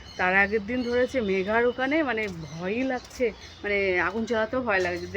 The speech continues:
পাতা জ্বালাবো, যদি হাওয়া ছেড়ে দেয়, তাহলে আমাদের ভেতরে আগুন চলে না গেলেই হয়, কারণ, কারণ এখন তো সব কিছু শুকনো, একদম শুকিয়ে আছে, খড়ি, পাতা, সব কিছু। যদি আগুন হাওয়া ছাড়ে, তাহলে কোথাকার আগুন কোথায় গিয়ে যে লাগবে। তো যাই হোক, ছেলের জন্য আমি পুরিটা বানাবো, তার জন্য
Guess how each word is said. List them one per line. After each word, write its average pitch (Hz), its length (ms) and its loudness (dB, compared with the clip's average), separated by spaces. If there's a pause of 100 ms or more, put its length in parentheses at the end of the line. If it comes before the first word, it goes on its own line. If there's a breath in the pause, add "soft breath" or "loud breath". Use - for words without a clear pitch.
(140)
পাতা 208 260 -4
জ্বালাবো, 214 280 0
যদি 226 140 -2
হাওয়া 175 320 -2
ছেড়ে 202 280 -6
দেয়, 226 220 -2
তাহলে 190 260 -4
আমাদের 202 240 0
ভেতরে 196 320 -4
আগুন 208 200 -6
চলে 196 240 -6
না 202 140 -4
গেলেই 202 280 -2
হয়, 175 240 -8
কারণ, 180 220 -6 (300)
কারণ 196 260 0
এখন 202 220 -4
তো 233 120 -2
সব 196 220 -10
কিছু - 240 -10
শুকনো, 214 420 -6 (120)
একদম 180 340 -2 (560)
শুকিয়ে 208 460 -6
আছে, 202 300 -6
খড়ি, 202 360 -8
পাতা, 185 380 -10
সব - 220 -10
কিছু। - 240 -10 (100)
যদি 185 260 -10
আগুন 185 300 -4
হাওয়া - 300 -8
ছাড়ে, 214 280 -4
তাহলে 233 220 -6
কোথাকার 226 360 -4
আগুন 233 220 2
কোথায় - 300 -2
গিয়ে 220 180 -2
যে 202 180 -8
লাগবে। 185 340 -8 (560 loud breath)
তো - 160 -4
যাই 208 220 6
হোক, 247 160 0
ছেলের 214 260 -2
জন্য 208 160 -4
আমি 214 180 -6
পুরিটা 208 420 -4
বানাবো, 180 380 -6
তার 185 200 -6
জন্য 196 220 -8